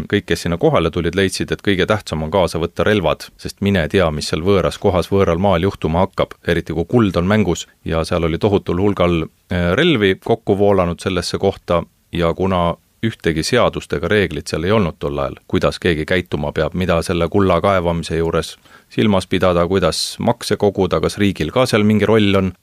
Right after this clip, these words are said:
tekkis tõeline kaos ja metsik lääs lõpuks. Ja mis sellest pärast sai, siin on mõned pildid ka nendest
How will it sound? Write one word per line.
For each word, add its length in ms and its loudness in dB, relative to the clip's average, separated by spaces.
tekkis 360 -8
tõeline 320 0
kaos 300 0
ja 80 -4
metsik 360 -6
lääs 300 -2
lõpuks. 460 -12
Ja 400 -4
mis 180 -4
sellest 340 -2
pärast 420 0
sai, 340 0
siin 180 -6
on 100 -2
mõned 260 -2
pildid 400 0
ka 240 2
nendest 460 -6